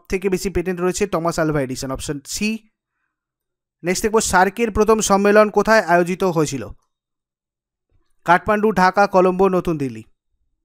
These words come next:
এখানে অ্যান্সার আমাদের অপশন হয়ে যাবে বি, ঢাকা,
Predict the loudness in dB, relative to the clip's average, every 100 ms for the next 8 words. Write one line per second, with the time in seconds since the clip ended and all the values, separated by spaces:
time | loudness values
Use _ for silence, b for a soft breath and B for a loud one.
0 | _ _ _ _ _ _ _ _ _ _
1 | _ _ _ _ _ _ _ _ _ _
2 | _ _ _ _ _ -14 -4 0 0 2
3 | 2 2 4 4 2 -2 0 0 0 0
4 | -2 -2 -4 -4 -4 -2 2 4